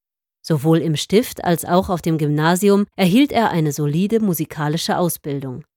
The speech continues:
Um achtzehnhundert wurden die Zeiten langsam aufregend und für Kleriker ungemütlich.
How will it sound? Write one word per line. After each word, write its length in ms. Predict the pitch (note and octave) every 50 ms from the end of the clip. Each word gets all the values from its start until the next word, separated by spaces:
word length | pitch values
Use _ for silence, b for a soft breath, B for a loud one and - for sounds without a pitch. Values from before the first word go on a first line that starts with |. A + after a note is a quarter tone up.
| _ _ _ _ _ _ _ _ _ _ _ _ _ _ _ _ _ _
Um 220 | F3+ D#3 D3+ D3+
achtzehnhundert 800 | - D#3+ D3+ - - - E3+ D#3 C#3 E3 E3+ F#3+ G3+ G#3+ G#3+ - -
wurden 240 | F#3+ G3 G3 G#3
die 120 | G#3 A3+ G#3+
Zeiten 400 | - - E3+ E3 F3 - - F#3
langsam 400 | F3+ F#3 F#3+ G3+ G3+ G3+ G3+ F#3
aufregend 680 | E3+ A3+ B3+ - - - F3 D#3+ D#3 C#3+ D3 C3 - _ _ b b -
und 260 | G#3 A#3+ C#4 C#4 -
für 220 | - - F3 D#3+
Kleriker 640 | - - - E3+ D#3+ D#3+ D#3 E3+ E3 - - F3+ D#3+
ungemütlich. 800 | G3+ G#3+ A3+ G#3+ G3 F3+ F3+ F3 D#3+ - - D3+ C3+ - - -